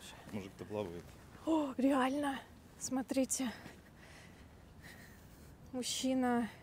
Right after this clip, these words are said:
Speaker 1: на пирсе только что, видимо, плавал.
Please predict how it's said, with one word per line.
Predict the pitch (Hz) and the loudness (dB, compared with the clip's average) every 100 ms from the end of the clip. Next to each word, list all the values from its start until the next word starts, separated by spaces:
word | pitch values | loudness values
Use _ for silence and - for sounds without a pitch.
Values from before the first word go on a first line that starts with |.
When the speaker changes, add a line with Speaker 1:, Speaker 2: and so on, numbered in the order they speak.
| - - - | -18 -12 -2
Speaker 1:
на | 254 | 0
пирсе | 247 247 254 - - 254 226 - - - - - - - - - | 0 2 4 4 2 2 0 -6 -18 -18 -18 -16 -18 -18 -8 4
только | 254 247 262 | 4 6 0
что, | - 269 | 2 6
видимо, | 247 254 262 233 | 6 6 6 6
плавал. | 262 269 349 403 | 10 10 12 10